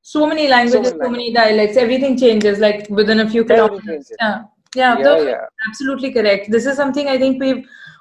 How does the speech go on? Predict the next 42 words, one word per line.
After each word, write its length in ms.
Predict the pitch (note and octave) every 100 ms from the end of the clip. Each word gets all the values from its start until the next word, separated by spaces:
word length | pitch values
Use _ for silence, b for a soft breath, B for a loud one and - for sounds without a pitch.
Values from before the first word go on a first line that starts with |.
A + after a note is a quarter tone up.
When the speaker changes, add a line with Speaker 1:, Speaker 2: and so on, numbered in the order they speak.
| -
Speaker 1:
often 280 | C4 D#4 C4+
neglect. 460 | A3 A3+ G#3+ G3
So, 160 | - F4 F4+ F4 B B
uh, 180 | C4+ C4+
how 220 | B3+ E4+
do 80 | G#4
you 100 | A#4
perceive 480 | D#4 C#4+ D4+ D4+ D4
the, 140 | C#4+ C#4 C#4 C4+ B3+
uh, 120 | A3+ G3+
blockchain 420 | A#3 A#3+ C#4+ C4
and, 220 | B3+ B3
uh, 220 | A#3+ G#3+ G#3
crypto 560 | B3+ B3 C4 B3 B3 A#3
sort 280 | - A3+ A#3
of, 200 | A3 -
uh, 160 | A3+ G#3
community 540 | G#3+ A#3 A#3+ A#3 A#3
in 100 | G#3+ G#3+
India? 420 | G#3 F#3 D3+ - -
Uh, 160 | F#3+
what, 300 | F#3 G3+ G#3
what 160 | G#3 G#3
is 200 | A#3 G3+
your 180 | G#3+ G3
take? 280 | F#3+ E3 -
And 180 | A3 A3
then 180 | B3 B3+
perhaps, 380 | A3+ G#3+ G#3+
you 80 | B3
know, 80 | A3+
you 120 | A3+
can 200 | A3+ G#3+
move 200 | G#3 G#3
abroad 380 | G#3 F#3 F#3+ G3
as 160 | G3 G3
well 160 | F3+
and 160 | F#3 F#3
give 140 | F3
me 100 | F3+
your 120 | F3+ F3+
perspective. 500 | - - D3 -